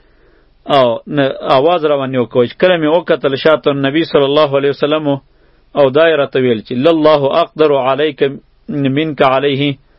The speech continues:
الله تعالی په تا باندې ډیر زیات قدرت والا دی. ته چې په ده باندې څومره قدرت لري، الله تعالی د دې نه زیات قدرت لري په تا باندې. وی د الله تعالی پیغمبر، د الله دپاره مې آزاد که بس،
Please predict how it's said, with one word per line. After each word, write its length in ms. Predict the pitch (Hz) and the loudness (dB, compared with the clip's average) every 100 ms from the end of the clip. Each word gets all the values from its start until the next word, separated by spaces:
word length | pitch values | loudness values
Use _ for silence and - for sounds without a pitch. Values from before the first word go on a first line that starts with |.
| _ _ - | _ _ -4
الله 280 | 139 131 135 | -2 2 0
تعالی 280 | 135 151 170 | 0 0 0
په 120 | 160 | 0
تا 160 | 156 170 | 0 2
باندې 280 | 165 151 147 | 2 -2 -2
ډیر 160 | 170 160 | -2 2
زیات 200 | 160 151 | 0 0
قدرت 360 | 139 135 156 139 | 0 0 0 2
والا 220 | 135 135 | 0 0
دی. 160 | 139 135 _ _ _ _ | -2 -4 _ _ _ _
ته 100 | - | -2
چې 160 | 185 - 127 | -2 0 -2
په 80 | |
ده 140 | 127 170 | 0 2
باندې 280 | 170 151 - | 2 0 -4
څومره 220 | 175 165 131 | -2 -2 0
قدرت 440 | 135 131 160 165 | -2 0 0 0
لري، 260 | 147 160 175 | 0 0 0
الله 320 | 139 135 135 | 0 0 0
تعالی 300 | 135 147 151 156 | 0 0 0 0
د 60 | 139 | -2
دې 100 | 139 | -2
نه 80 | 139 | -2
زیات 340 | 127 131 165 - | -2 0 0 0
قدرت 400 | 131 151 156 143 | 0 0 0 0
لري 140 | 139 | 0
په 100 | 127 | -2
تا 160 | 120 156 | 2 2
باندې. 420 | 143 135 139 139 _ _ _ _ _ _ _ _ _ _ _ _ _ _ _ - | 2 -2 -4 -6 _ _ _ _ _ _ _ _ _ _ _ _ _ _ _ -4
وی 100 | 135 | 0
د 40 | |
الله 240 | 131 135 131 | 0 -2 -2
تعالی 180 | 151 170 | -2 -2
پیغمبر، 400 | - 147 147 156 | 0 -2 -2 -2
د 40 | 139 | -2
الله 300 | 131 147 151 | -2 -2 -2
دپاره 360 | 147 123 139 123 | -2 0 0 0
مې 100 | 117 | -2
آزاد 200 | 107 113 - | 0 -2 -2
که 100 | 98 | -8
بس، 120 | 95 | -8